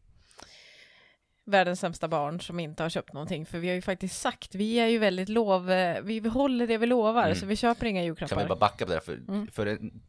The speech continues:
Speaker 2: typ två minuter sedan lovade du att vi skulle göra en hisspitch och prata med varandra.
Speaker 1: Ja, just det.
Speaker 2: Det, det försvann ju helt. Istället gick vi in på julklappar. <laughs>
Speaker 1: Ja.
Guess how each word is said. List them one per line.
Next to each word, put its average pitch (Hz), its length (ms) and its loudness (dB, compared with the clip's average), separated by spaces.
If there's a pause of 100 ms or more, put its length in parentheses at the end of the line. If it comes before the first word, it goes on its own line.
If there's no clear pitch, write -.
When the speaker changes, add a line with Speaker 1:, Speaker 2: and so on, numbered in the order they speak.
(120)
Speaker 2:
typ - 240 -8
två 120 160 2
minuter 95 260 -4
sedan 85 120 -8
lovade 82 340 -2
du 71 60 -2
att - 120 -8
vi 69 40 -12
skulle - 160 -10
göra - 80 -12
en - 40 -10
hisspitch - 580 -8
och - 120 -16
prata 87 220 -2
med 76 60 -4
varandra. 64 320 -6
Speaker 1:
Ja, 214 220 0 (120)
just 180 200 -4
det. - 60 -6
Speaker 2:
Det, 120 160 4
det 120 100 0
försvann 92 380 2
ju 78 60 -2
helt. 90 340 -4
Istället 110 300 -2
gick - 80 -8
vi 101 40 -4
in 87 80 -4
på 95 60 -2
julklappar. 90 560 0 (340)
<laughs> - 400 -8
Speaker 1:
Ja. 202 140 0